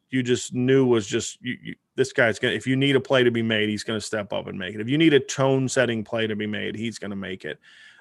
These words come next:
Um, and his level of consistency this year, I thought, improved, even though his numbers weren't as dynamic. And, and his numbers weren't as dynamic because he padded his stats a little bit in the, in the bowl game against Iowa State.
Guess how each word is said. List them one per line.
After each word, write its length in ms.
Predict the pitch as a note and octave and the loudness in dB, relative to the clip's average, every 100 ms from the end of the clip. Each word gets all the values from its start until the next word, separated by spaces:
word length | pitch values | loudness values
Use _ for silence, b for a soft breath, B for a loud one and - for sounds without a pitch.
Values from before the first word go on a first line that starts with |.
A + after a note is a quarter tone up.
| - | -8
Um, 360 | G#2 G2 E2 - | -4 -4 -6 -4
and 120 | A#2 | 0
his 160 | B2+ A#2+ | 2 2
level 300 | B2+ B2+ B2 | 2 6 4
of 100 | - | 4
consistency 720 | A#2 G#2 - C#3 - B2 A#2 | -4 -4 -4 -4 -4 -4 -2
this 240 | A2+ G#2 A2+ | 0 -2 -2
year, 120 | G#2+ | -2
I 60 | |
thought, 260 | G#2 G#2+ - | -2 -2 -2
improved, 500 | G#2 - A#2 A2+ G#2 | -4 -4 -2 0 0
even 180 | C#3 D3+ | 0 2
though 120 | C#3 | 2
his 180 | C3 A#2+ | 2 2
numbers 420 | B2+ C3+ C3+ B2+ | 2 4 4 4
weren't 200 | B2+ A#2+ | 0 0
as 100 | G#2+ | 0
dynamic. 680 | A2+ A2+ A2 G#2+ A2 B2+ C#3 | 2 2 0 -2 0 -2 -2
And, 180 | B2+ C3+ | -4 -2
and 240 | D#3+ D#3+ - B B | -2 -2 -4 B B
his 180 | - E3 | 0 2
numbers 320 | G#3 A#3+ F#3 | 4 4 6
weren't 200 | E3+ E3 | 6 4
as 80 | C#3 | 6
dynamic 580 | B2 B2 B2 D3 C3+ G#2 | 6 4 4 2 2 -2
because 240 | A#2 B2 | -4 -4
he 80 | B2 | -4
padded 400 | A2 D3 C#3+ B2+ | -4 0 2 0
his 100 | A2 | -4
stats 400 | - B2+ B2 - | -2 2 2 2
a 40 | C3+ | -2
little 240 | C3+ C3 | 0 0
bit 280 | B2+ C3 C3 | 0 -2 -2
in 120 | A2+ | -4
the, 160 | A2 - | -4 -4
in 120 | A2+ | -6
the 80 | A2+ | -4
bowl 260 | G#2 A#2+ A2+ | 2 2 2
game 180 | G#2+ | -2
against 200 | G#2 G2 | -4 -4
Iowa 200 | G2 F2+ | -4 -4
State. 300 | - - A1 | -6 -8 -8